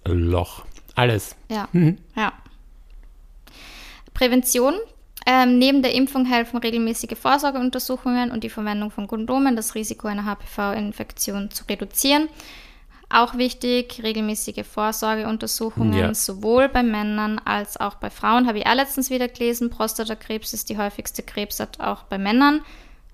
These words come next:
Speaker 2: Hat jetzt nicht so viel mit H P V zu tun, aber zu, bei Vorsorgeuntersuchungen.
Speaker 1: Ja, Vorsorge passt gut
Speaker 2: Also
Speaker 1: rein.
Speaker 2: alle Männers, die zuhören, bitte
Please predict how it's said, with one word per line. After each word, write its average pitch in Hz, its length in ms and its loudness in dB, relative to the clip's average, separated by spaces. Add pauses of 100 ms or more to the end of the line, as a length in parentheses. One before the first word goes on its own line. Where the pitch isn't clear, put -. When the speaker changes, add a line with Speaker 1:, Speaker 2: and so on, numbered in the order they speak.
(120)
Speaker 2:
Hat 214 120 0
jetzt 220 120 -2
nicht 220 120 -2
so 233 60 -4
viel 220 120 -4
mit 220 140 -2
H 214 100 0
P 220 100 -10
V 226 180 -2
zu - 140 -10
tun, 226 200 -4
aber 214 280 -6
zu, - 220 -10
bei 208 120 0
Vorsorgeuntersuchungen. 285 1080 6
Speaker 1:
Ja, 269 40 6
Vorsorge 117 260 8
passt - 280 2
gut 233 100 6
Speaker 2:
Also 233 200 2
Speaker 1:
rein. 220 100 6
Speaker 2:
alle 233 240 4
Männers, 277 500 4
die 269 180 -2
zuhören, 262 580 2
bitte 233 440 0